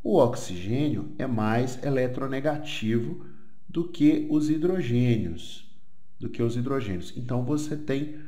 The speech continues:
momentos dipolares. Você tem esse momento e esse momento. Observe que a resultante desses dois vetores não é nula. A resultante não é nula. Então, você tem um momento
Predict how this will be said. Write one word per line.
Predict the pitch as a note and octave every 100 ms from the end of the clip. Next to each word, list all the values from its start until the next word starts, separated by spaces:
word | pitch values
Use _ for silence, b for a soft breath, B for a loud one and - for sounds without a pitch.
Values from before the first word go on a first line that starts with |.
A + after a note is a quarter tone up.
| B B B -
momentos | C#3+ C#3+ C3+ C#3 C#3+ D3
dipolares. | C#3+ D3 D#3 C#3 G2 F#2 F#2 -
Você | F#2+ -
tem | - - F2 - - -
esse | A#2+ C#3+ E3 - -
momento | A#2 G#2+ F#2 F2+ F#2+ A2 - - - A#3+ - - - b b b b b - -
e | F#3+
esse | C#3 C#3 F3 F3 - D#3+
momento. | D3 B2 F#2+ F2+ - -
Observe | - F3+ E3+ - B2+ E3+ D3
que | - - -
a | A2
resultante | A2+ C3+ D#3 D3 C#3+ - - E3+ G#3+ - B2+
desses | A2+ A2 A2+ G2+
dois | G#2 G#2 G2
vetores | G2+ G2 - D3+ D#3 G2 - B B B B B
não | - C#3 D#3+
é | F3+
nula. | C#3 D3 C#3 G2+ E2+ - B B
A | G2+
resultante | A2+ B2+ B2 A#2 B2 A#2+
não | C3 C3
é | D3
nula. | C3 A#2+ B2 G#2 - -
Então, | A#2+ B2
você | B2+ C3+ C#3
tem | - G2 G2+
um | G#2+ A#2+
momento | B2 A2+ G#2 A2+ C#3 D3 D3 -